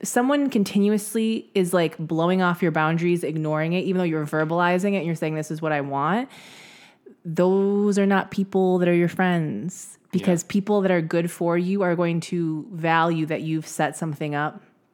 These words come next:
Speaker 1: I would highly recommend not only therapy, but I would recommend following, following people on social media that really bolster your ability to feel like saying no and saying, "This is what I want," is okay.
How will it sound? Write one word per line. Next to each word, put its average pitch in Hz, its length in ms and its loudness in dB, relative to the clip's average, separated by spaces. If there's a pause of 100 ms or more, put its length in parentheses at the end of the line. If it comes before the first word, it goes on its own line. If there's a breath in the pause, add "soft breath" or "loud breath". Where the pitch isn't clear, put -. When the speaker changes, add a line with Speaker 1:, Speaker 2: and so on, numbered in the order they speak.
(420)
Speaker 1:
I 220 100 4
would 254 120 2
highly 214 260 4
recommend 170 520 0
not 196 160 2
only 160 140 2
therapy, 139 480 -2 (540 loud breath)
but 208 100 4
I 214 60 6
would 240 80 4
recommend 185 460 2
following, 160 760 0 (920 loud breath)
following 233 480 4
people 208 300 2
on 185 120 4
social 180 260 2
media 170 180 4
that 156 100 2
really 160 160 2
bolster 151 560 0
your 165 260 2
ability 156 360 0
to 151 60 -2
feel 160 260 -4
like 151 200 0
saying 170 540 -2
no 165 500 0
and 180 140 -2
saying, 170 380 -2
"This 165 140 -4
is 170 100 -4
what 170 100 -2
I 160 240 2
want," 190 380 0
is 170 100 -4
okay. 147 560 -6